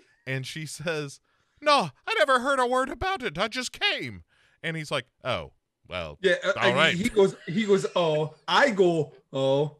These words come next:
Speaker 2: like that.
Speaker 1: Yeah.
Speaker 2: Everyone, like, does the, it's the thing from, uh, Naked Gun thirty-three and a third, where everyone just goes, like, slaps the top of their head.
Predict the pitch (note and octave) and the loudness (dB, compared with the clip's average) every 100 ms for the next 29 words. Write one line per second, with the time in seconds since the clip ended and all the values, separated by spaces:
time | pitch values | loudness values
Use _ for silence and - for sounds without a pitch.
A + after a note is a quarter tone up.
0 | - E3+ D#3+ E3 D#3+ - G3 A3 G#3+ F3 | -4 -2 0 0 0 -2 -2 2 4 4
1 | D#3 D3 D3 C#3+ D#3+ C#3+ D3+ D#3 D3 D3 | 2 -2 -2 -2 -2 0 -2 -2 -10 -8
2 | E3 D3+ D#3+ C#3 C3+ B2+ C3+ B2 B2 B2+ | -8 -6 -4 -4 -4 -10 -10 -8 -8 -6
3 | C3+ C3 B2+ C3 C3 C#3+ B2 C3 C3 A#2+ | -8 -8 -8 -8 -6 -8 -8 -8 -10 -8
4 | C#3 C3 C3+ C#3 C3 C3 C3+ - C#3 - | -8 -6 -4 -4 -4 -6 -8 -8 -8 -8
5 | - - - _ _ _ C3 C#3 C#3+ - | -14 -14 -18 _ _ _ -8 -6 -8 -6
6 | E3 - F3 F3 D#3+ D#3+ B2+ C#3+ F3 | -4 -4 -4 -4 -4 -6 -6 -2 -2